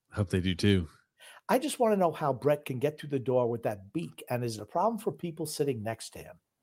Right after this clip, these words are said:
Speaker 1: I'm sure it is. He blocks a lot of people who sit above him.
Speaker 2: Very true. Noah W says, "Who is your Hudson Fasching of this off-, of this season?"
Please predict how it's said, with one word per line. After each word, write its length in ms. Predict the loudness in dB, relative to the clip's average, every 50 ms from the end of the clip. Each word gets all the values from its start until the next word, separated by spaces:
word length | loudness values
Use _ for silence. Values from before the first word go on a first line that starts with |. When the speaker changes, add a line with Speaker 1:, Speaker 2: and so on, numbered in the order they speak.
| -4
Speaker 1:
I'm 140 | -2 -2 0
sure 240 | 2 6 8 8 10
it 60 | 10
is. 140 | 10 8 8
He 80 | 6
blocks 380 | 6 6 8 8 8 8 8 6
a 40 | 6
lot 180 | 8 8 6
of 60 | 6 6
people 260 | 4 2 2 2 -4
who 40 | -4
sit 200 | 0 -2 0 2
above 220 | 4 4 4 2
him. 140 | 2 -4 -10 _ _ _ _ _ _ _ _ _ -14 -14 -14 _ _ _ _ _ _ _ _ _ -8
Speaker 2:
Very 160 | -6 -6 -6
true. 240 | -6 -6 -8 -8 -8 _ _ _ _ _ -20 -20 -20 -20 _ 0
Noah 400 | 8 10 12 12 12 12 10 8
W 460 | 8 10 10 10 10 10 4 2 2
says, 420 | 2 4 6 6 6 6 6 4 -2
"Who 280 | 0 2 2 4 4
is 120 | 4 6 6
your 140 | 6 6
Hudson 420 | 6 6 4 4 4 2 -2 -2 2
Fasching 500 | 6 6 8 8 6 4 0 -4 -6 -6 -10 _ _ 4
of 160 | 4 6 6
this 220 | 6 4 6 8
off-, 320 | 8 8 8 8 6 -2 2 4
of 120 | 8 10
this 200 | 10 10 8 8
season?" 340 | 0 0 0 0 -4 -8